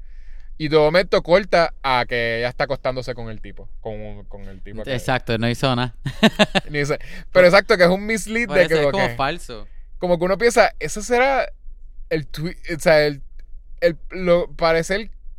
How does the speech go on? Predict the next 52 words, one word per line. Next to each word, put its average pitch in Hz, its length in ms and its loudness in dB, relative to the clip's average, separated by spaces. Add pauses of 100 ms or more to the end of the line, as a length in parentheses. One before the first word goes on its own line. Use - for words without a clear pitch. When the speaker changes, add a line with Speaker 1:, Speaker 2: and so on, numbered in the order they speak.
(140)
Speaker 1:
al 180 120 0
parecer 202 360 6
lo 254 180 4
que, 196 220 4
lo 175 120 4
que 170 80 -4
va 180 60 2
a - 20 0
ser 226 140 2
el 233 80 -2
issue 214 200 -4
es 190 60 -6
que 190 100 -4
ella 190 140 0
puede 202 200 -4
controlar 180 460 -2
algo. 139 400 -6
Y 123 180 -10
no, 127 200 -8
it, 113 200 -10
it 123 100 -12
never 123 280 -6
was, 131 380 -6
como 110 300 -10
que 92 200 -10
ella 117 160 -8
nunca 123 300 -6
va 117 100 -4
a 117 40 -6
poder, 113 320 -10
iba 117 160 -8
a 110 40 -8
poder 110 200 -10
controlar 104 360 -10
eso. - 140 -12 (840)
Este, 113 920 -2 (220)
pero 147 180 2
sí, 165 80 2
Speaker 2:
Súper 147 120 4
Speaker 1:
eh, 127 120 2
Speaker 2:
triste. 143 260 -4
Speaker 1:
eh, 147 60 -2
eso 165 140 -2
es 151 60 -6
de 156 80 0
uno 156 200 -2
de 165 60 2
los 165 100 0
twists. 175 320 -4
Y 165 120 -6
entonces 151 380 -2
que, 139 380 -2